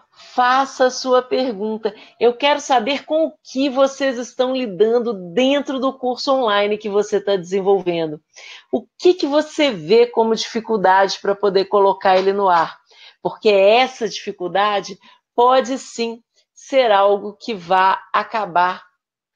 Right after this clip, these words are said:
né, fazendo com que o seu curso não tenha um bom retorno. Perfeito?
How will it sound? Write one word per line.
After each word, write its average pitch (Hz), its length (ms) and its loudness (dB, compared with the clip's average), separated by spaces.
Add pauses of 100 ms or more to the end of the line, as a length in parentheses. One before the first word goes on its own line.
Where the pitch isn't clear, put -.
(240)
né, 170 360 -6
fazendo 180 460 -2
com 190 160 -8
que 185 80 -10
o 180 40 -8
seu 180 200 -2
curso 180 420 -10
não 190 200 -4
tenha 180 340 -6
um 185 100 -6
bom 175 180 0
retorno. 165 540 -6 (480)
Perfeito? 269 580 -2